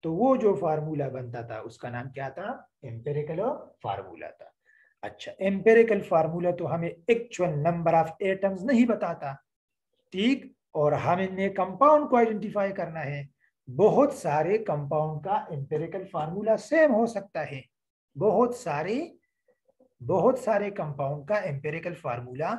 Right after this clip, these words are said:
same हो सकता है। तो हम तो थोड़े बहुत उन compounds तक पहुंच गए हैं, लेकिन वो exact compound तो हमने identify नहीं किया।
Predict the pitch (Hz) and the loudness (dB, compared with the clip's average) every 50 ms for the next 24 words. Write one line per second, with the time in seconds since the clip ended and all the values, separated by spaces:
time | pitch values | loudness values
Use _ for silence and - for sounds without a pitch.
0 | - _ - - - 285 311 302 277 214 202 208 - - 170 - - - 151 127 | -8 _ -20 -4 2 4 4 4 4 4 2 0 -2 -6 -10 -12 -8 -8 -8 -6
1 | 113 123 120 120 - - _ _ _ _ _ _ _ _ _ _ 156 147 - 92 | -6 -8 -10 -14 -16 -20 _ _ _ _ _ _ _ _ _ _ -4 -4 0 0
2 | 156 165 170 175 170 - - _ _ _ _ _ _ - 156 151 151 156 185 214 | 0 0 0 -2 -6 -12 -14 _ _ _ _ _ _ 0 2 4 6 6 6 4
3 | 240 - - - - _ _ _ _ _ _ _ - 269 285 311 330 320 302 277 | 2 2 0 -8 -16 _ _ _ _ _ _ _ 2 4 6 6 6 4 2 0
4 | 240 180 214 208 185 247 247 - - - 214 214 233 226 - 202 175 165 - - | 4 6 6 6 8 4 2 0 -6 -8 -8 -8 -8 -2 -2 -2 -2 -2 -2 2
5 | 190 208 226 254 277 294 285 - - _ - 196 180 - _ - 202 233 294 302 | 6 6 8 8 6 2 0 -4 -8 _ -8 -8 -8 -8 _ -2 2 2 2 2
6 | 262 220 175 156 143 143 123 113 180 226 254 214 165 156 147 156 151 147 143 147 | 0 -4 -6 -4 -4 -2 -2 -2 -2 -2 -2 -4 -6 -8 -10 -10 -10 -8 -6 -4
7 | 175 190 185 - - 190 165 151 151 127 190 262 285 - - - - 160 135 127 | -4 -4 -4 -2 -2 -2 -2 -2 -4 2 4 4 4 2 -4 -8 -8 -6 -6 -6
8 | 117 - 143 156 175 190 202 220 - - 180 170 160 185 190 190 196 196 190 185 | -6 -2 2 2 4 2 2 -2 -4 -6 -4 -4 -4 -4 -4 -4 -2 -2 0 -2
9 | 170 175 170 190 - 233 226 220 269 294 269 233 - 233 220 202 208 | -2 -2 -6 2 2 2 2 4 2 0 0 -2 -2 -4 -6 -6 -8